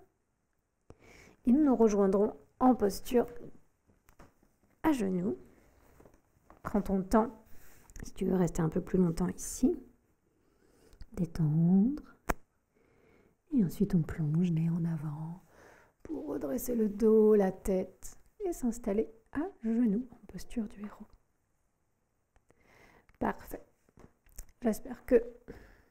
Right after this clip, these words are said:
tu m'as rejointe. Et ça va être le moment d'attraper ta brique.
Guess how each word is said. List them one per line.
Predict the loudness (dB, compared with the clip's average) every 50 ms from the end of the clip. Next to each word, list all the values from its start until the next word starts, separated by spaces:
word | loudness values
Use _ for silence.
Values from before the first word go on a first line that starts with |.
| _ _
tu | -12 -6 -4 -4
m'as | -4 -4 -6 -12 -8 -2
rejointe. | 2 2 2 2 0 -4 -6 -8 -8 -14 -20 _ _ _ -8 -8 -8 -8 -14 _ _ -20 -18 -18 -18 -18 -20 -20 -20 -20 -10 -8
Et | 0
ça | 2 4 4
va | 4
être | 4 4
le | 4
moment | 4 4 2 2 2
d'attraper | 2 2 2 0 -2 -6 -6 -6 -2
ta | -2 -2
brique. | -2 0 -2 -4 -4 -8 -12 -10 -10 -10 -10